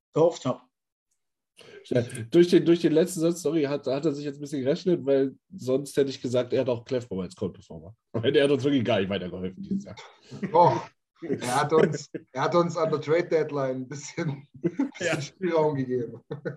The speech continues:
Speaker 1: Ja, da, da, da, der Clefbaum ist da ganz anders, natürlich, weil der bringt uns ja da sogar was. Äh, und bei Torres war es halt wirklich so, in der Offseason, in der Offseason hat Torres ja Interviews gegeben, hier, er ist jetzt topfit und das Kackjahr vorher ist abgehakt und er will nochmal angreifen und,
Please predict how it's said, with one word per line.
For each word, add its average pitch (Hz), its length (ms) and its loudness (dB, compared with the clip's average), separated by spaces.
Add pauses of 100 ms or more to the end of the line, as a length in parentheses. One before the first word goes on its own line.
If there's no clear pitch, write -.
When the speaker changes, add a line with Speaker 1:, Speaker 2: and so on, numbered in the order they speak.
(160)
Speaker 1:
Ja, 135 140 0
da, - 120 -2
da, - 120 -4
da, 160 300 6
der 127 140 -2
Clefbaum 180 380 2
ist 170 120 0
da 156 140 6
ganz 151 220 0
anders, 127 380 2
natürlich, 156 400 2
weil 117 160 0
der 113 100 -4
bringt 170 220 -2
uns 143 120 -2
ja 131 80 4
da 123 180 0
sogar - 300 -10
was. 113 320 -10
Äh, - 500 -12
und 143 280 2
bei 139 120 2
Torres 180 440 6
war 175 100 4
es 170 60 4
halt 151 120 4
wirklich 185 280 0
so, 165 160 4
in 151 120 4
der 131 120 0
Offseason, 180 680 2 (380)
in 143 100 2
der 131 120 4
Offseason 170 440 2
hat 147 160 2
Torres 165 340 4
ja 151 120 6
Interviews 175 460 2
gegeben, 170 400 4
hier, 170 240 4
er 165 200 4
ist 156 140 0
jetzt 156 220 0
topfit 185 480 4
und 165 200 2
das 156 160 0
Kackjahr 151 400 0
vorher 160 440 4
ist 147 120 -4
abgehakt 180 640 0
und 160 80 -2
er 151 80 0
will 160 120 0
nochmal 147 260 0
angreifen 175 720 -2
und, 156 240 -2